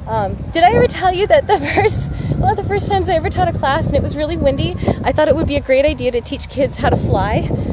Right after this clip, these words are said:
So we made these enormous kites. They were so big, they didn't fit in anybody's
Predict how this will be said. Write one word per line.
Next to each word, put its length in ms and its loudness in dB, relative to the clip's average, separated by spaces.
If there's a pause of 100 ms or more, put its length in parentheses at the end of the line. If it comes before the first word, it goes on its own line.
(160)
So 180 -2
we 120 -2
made 200 0
these 200 -2
enormous 680 2
kites. 400 -2
They 120 -2
were 140 -4
so 280 -2
big, 180 -2
they 100 4
didn't 260 0
fit 180 -4
in 80 -8
anybody's 420 -2